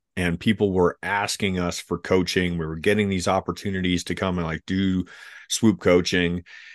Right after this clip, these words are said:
And we had been talking to Scott Miller, who was the founder of, one of the founders of Freedom of Flight. And he was teaching an essential skills course back in the day, a seven jump,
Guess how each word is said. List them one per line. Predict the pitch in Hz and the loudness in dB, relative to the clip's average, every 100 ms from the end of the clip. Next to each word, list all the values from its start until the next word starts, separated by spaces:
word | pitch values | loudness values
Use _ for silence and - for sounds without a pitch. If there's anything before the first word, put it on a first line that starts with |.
| - _ | -20 _
And | - 92 92 90 87 85 - | -2 0 2 2 2 -2 -6
we | - 95 | -4 -2
had | 92 87 | -2 0
been | 95 90 85 85 _ - - | -2 -2 -4 -6 _ -20 -6
talking | - 104 110 117 98 | 2 2 2 0 -4
to | - 107 92 90 87 - - | -4 0 2 4 2 -2 -10
Scott | - - 95 95 | -8 -2 -2 -2
Miller, | 90 92 92 82 87 - _ _ 113 | -6 -2 -2 -2 -4 -10 _ _ -14
who | - 87 87 87 _ _ - | -6 -4 -4 -6 _ _ -12
was | 85 85 82 - | -6 -4 -4 -10
the | |
founder | - 95 90 87 85 | -6 -4 -2 -2 -2
of, | 85 82 76 | -2 -4 -6
one | 95 | -6
of | 98 | -4
the | 90 | -2
founders | 87 85 | -4 -4
of | 80 | -8
Freedom | - 98 87 | -4 -2 -2
of | 85 | -4
Flight. | - 87 82 82 85 - - - - _ | -6 -2 0 0 -2 -8 -20 -20 -20 _
And | 87 82 80 78 78 | -4 -2 -2 -2 -6
he | - 104 | -4 -2
was | 90 | -2
teaching | - 101 85 90 85 80 80 - | -2 -2 0 0 0 -2 -8 -10
an | 82 | -8
essential | 85 98 92 90 | -2 -2 0 -2
skills | - 98 98 98 | 0 2 2 0
course | - 92 82 - | -4 0 0 -2
back | 85 80 - | -4 -4 -4
in | |
the | 80 | -4
day, | 80 76 | -2 -4
a | |
seven | 76 98 95 92 | -2 -2 -2 -2
jump, | 87 87 87 | -2 -4 -4